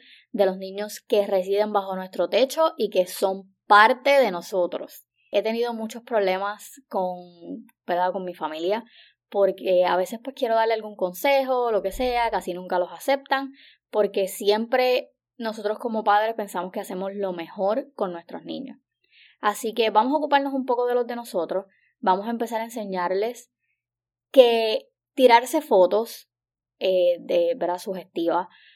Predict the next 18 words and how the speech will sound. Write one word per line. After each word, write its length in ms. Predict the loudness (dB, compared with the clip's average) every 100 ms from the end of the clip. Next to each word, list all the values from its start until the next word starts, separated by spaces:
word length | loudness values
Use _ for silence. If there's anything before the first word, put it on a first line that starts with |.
| _ -2
que 300 | 2 2 4
grabarse 840 | 6 8 8 6 2 -2 -2 -4
en 140 | -2
video 600 | 2 4 6 6 4 2 _ _ _ _
y 180 | -6 -2
todo 200 | 0 2
ese 280 | 0 0 -4
tipo 260 | -2 -2
de 100 | -2
cosas 300 | -2 -4 -4
para 200 | -4 -4
subirlo 460 | -4 -4 0 0 0
a 80 | -2
la 80 | -2
red 200 | -4 -6 -12 -2
tiene 240 | 0 0
unas 180 | -6 -10
consecuencias. 720 | -14 -10 -10 -8 -12 -16 -20